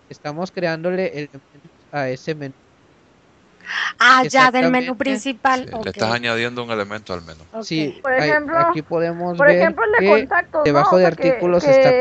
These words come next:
Speaker 1: contactos
Speaker 4: que te
Speaker 1: también.
Speaker 4: contacten a tu
Speaker 1: O sea, aquí
Speaker 4: correo, ¿no?
Speaker 1: podríamos elegir contactos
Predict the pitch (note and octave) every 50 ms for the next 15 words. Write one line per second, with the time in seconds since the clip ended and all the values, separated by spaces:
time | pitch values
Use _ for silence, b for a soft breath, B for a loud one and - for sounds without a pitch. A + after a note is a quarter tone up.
0 | B3+ C4 - - - G3 - _ _ - E3 C4 - - - - C#4+ F3 B3 D4
1 | C#4+ - E4+ E4 F4+ E4+ C#4 E4+ D4 - - B3+ A#3+ B3 B3 C4 D4 - F3 E3
2 | D#3+ E3 E3 E3 E3 E3 E3 - E3+ C#3+ C#3+ C#3 - D3 D3 - - D#3+ D#3+ D#3+
3 | - E3+ E3 E3 - _ - G#3 A#3 A#3+ -